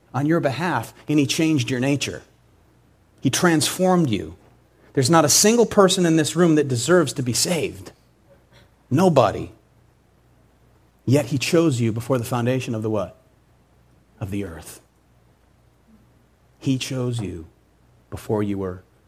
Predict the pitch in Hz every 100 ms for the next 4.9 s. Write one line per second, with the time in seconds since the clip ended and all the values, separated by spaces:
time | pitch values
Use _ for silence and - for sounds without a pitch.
0 | _ _ _ _ - 117 104 - - 120
1 | 123 104 101 - 151 135 131 131 113 113
2 | - 156 156 156 151 143 139 143 139 135
3 | 127 127 127 - _ _ _ _ _ _
4 | _ - _ 110 110 107 90 87